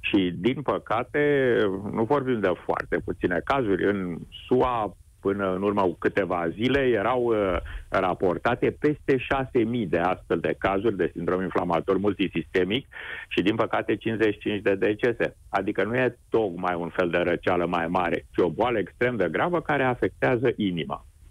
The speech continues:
Asta e posibil să se întâmple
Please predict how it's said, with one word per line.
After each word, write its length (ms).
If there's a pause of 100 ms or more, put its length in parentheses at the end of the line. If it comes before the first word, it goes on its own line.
(280)
Asta 580
e 180
posibil 760
să 180
se 140
întâmple 920